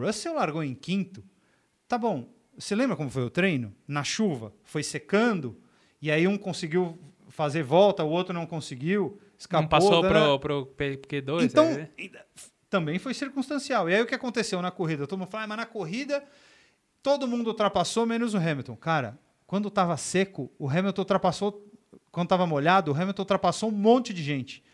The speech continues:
Speaker 1: O que aconteceu? Mercedes cagou com ele de novo. Não parou no box na hora que tinha que parar, quando tinha dado o safety car virtual.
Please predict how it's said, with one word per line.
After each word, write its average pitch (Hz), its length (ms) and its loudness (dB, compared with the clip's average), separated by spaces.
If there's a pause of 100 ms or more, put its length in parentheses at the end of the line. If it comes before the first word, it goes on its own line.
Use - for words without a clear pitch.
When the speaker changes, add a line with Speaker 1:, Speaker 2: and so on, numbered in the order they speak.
(320)
Speaker 1:
O - 40 -20
que - 80 2
aconteceu? 208 800 4
Mercedes 143 720 0
cagou 143 360 0
com 147 160 -2
ele 160 140 0
de 175 120 -2
novo. 160 260 0
Não 165 160 -2
parou 175 320 4
no 170 80 0
box 160 280 0
na 156 80 -4
hora 151 120 -6
que - 80 -20
tinha 147 120 -14
que - 60 -20
parar, 135 300 -4
quando 170 180 -10
tinha 143 180 -4
dado 135 360 -4 (420)
o 127 340 -4
safety 131 360 -14
car 151 320 -4 (160)
virtual. 127 540 -4